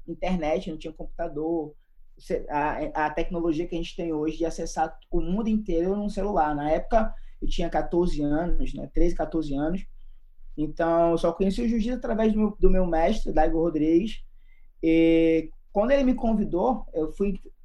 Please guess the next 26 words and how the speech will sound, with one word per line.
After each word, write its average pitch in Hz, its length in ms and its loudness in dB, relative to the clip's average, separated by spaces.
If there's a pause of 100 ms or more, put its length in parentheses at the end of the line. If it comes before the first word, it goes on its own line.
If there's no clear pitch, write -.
meu 175 120 6
primeiro 220 240 6
contato 208 400 2
com 190 80 -4
o 180 60 0
M 175 100 -2
M 160 60 -4
A 208 160 8
foi 208 100 4
quando 202 160 0
ele 202 100 -2
me 196 100 -2
convidou 202 600 -2 (280)
pra 190 180 4
ajudar 226 580 4
o, 214 260 -2
um 190 140 2
pessoal 202 480 4
que 202 100 -4
já 180 100 2
lutava 190 380 0
M 185 120 -4
M 156 180 -4
A 180 200 -4
em 160 220 -4
Recife, 165 600 -6